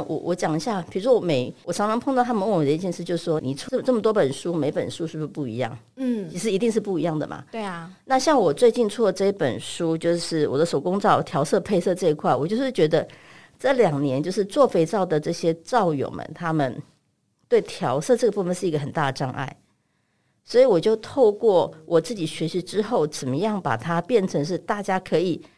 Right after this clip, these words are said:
Speaker 1: 理解简单的调色。
Speaker 2: 嗯。
Speaker 1: 因为其实大家的第一个印象就是看到东西嘛。
Speaker 2: 对。
Speaker 1: 那如果你看到这个东西颜色都很重，或者是颜色没有这么让你觉得愉悦的时候，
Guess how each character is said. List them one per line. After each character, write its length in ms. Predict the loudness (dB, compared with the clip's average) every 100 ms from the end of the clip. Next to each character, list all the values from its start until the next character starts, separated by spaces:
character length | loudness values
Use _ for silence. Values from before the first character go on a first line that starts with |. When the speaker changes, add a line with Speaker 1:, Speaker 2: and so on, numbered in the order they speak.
| _
Speaker 1:
理 220 | -6 -4
解 280 | -4 0 0
简 260 | 2 -2 -2
单 160 | -2
的 100 | -2
调 300 | -2 -4 -6
色。 300 | -4 -2 -4 -6 _ _ _ _
Speaker 2:
嗯。 180 | -20 -20 -20 -20 _ _
Speaker 1:
因 120 | 4
为 160 | 4 4 -2
其 120 | -6
实 220 | 0 0 -2 -8 _ _
大 80 | -4
家 100 | 0
的 140 | 0
第 180 | 0 0
一 60 |
个 80 | 0 0
印 100 | 0
象 100 | -2
就 140 | -2
是 60 | -6
看 260 | -2 0
到 100 | 2
东 220 | 2 0 -2
西 180 | -2
嘛。 220 | -2 -2 -6 _ _ _ _
Speaker 2:
对。 120 | -2
Speaker 1:
那 120 | 2
如 160 | 2 2
果 140 | 2
你 100 | 0
看 140 | -2 -6
到 80 |
这 80 | 0
个 60 | 0
东 160 | 0
西 80 | -2
颜 160 | 0 0
色 100 | 0
都 80 | -2
很 240 | -2 -4
重， 260 | 0 0 0 -12 -20 _ _ _
或 140 | 2 4
者 100 | 4
是 160 | 2 2
颜 220 | 0 0
色 180 | 2 2
没 160 | 2
有 140 | 2 0
这 160 | 0
么 420 | 0 2 2 0 -6 _ _ _
让 120 | -2 0
你 80 |
觉 120 | 0 -2
得 100 | -2
愉 160 | -4
悦 160 | 0 2
的 100 | 0
时 220 | -2 -2
候， 160 | -2